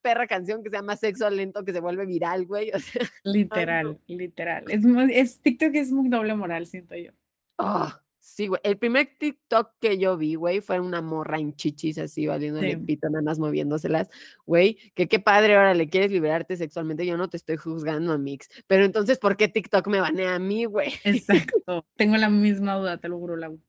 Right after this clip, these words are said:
Speaker 1: Pero, en fin, el punto es, <laughs> sigan a Sam en Sex Ed Space. Ella habla de muchísimos temas, además de, eh, familias, eh, diversas. Em, la verdad es que su contenido es muy chistoso, es muy amigable, entonces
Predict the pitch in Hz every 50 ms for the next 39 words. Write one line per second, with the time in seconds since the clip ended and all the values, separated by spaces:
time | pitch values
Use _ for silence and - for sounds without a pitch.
0 | _ _ _ _ _ _ _ - - - 381 403 427 440 - - 330 - - -
1 | 254 254 262 277 254 269 311 311 294 254 220 _ _ - - 294 277 277 269 240
2 | - 330 349 392 381 - 302 262 240 208 202 214 277 - - 277 202 - - -
3 | - 285 - - 466 339 - - _ - - 339 554 571 453 302 - _ - 254
4 | 269 294 285 294 285 254 196 190 185 208 214 214 208 208 202 196 - 214 202 190
5 | 208 208 202 190 _ - - _ - 190 202 220 240 254 - - - 196 196 196
6 | 196 190 196 196 202 196 196 185 170 170 170 170 - - 247 254 269 240 190 -
7 | - 180 180 180 175 175 170 165 156 151 147 156 160 151 165 160 160 160 151 -
8 | 151 156 151 147 147 - 156 151 151 156 147 156 156 156 156 151 - _ - -
9 | 151 151 147 147 143 151 160 175 175 180 - 190 196 233 269 - _ _ _ _
10 | _ _ _ _ _ _ - 185 185 185 185 185 185 190 185 185 185 190 185 -
11 | 190 185 185 185 185 180 196 202 - - 214 185 - 156 - 165 156 - 160 165
12 | 165 165 170 180 170 175 170 165 156 - - - - - 160 165 - 185 180 175
13 | 175 165 156 156 156 147 143 139 151 156 165 175 185 185 202 - - 175 156 -
14 | - 151 156 151 170 170 165 -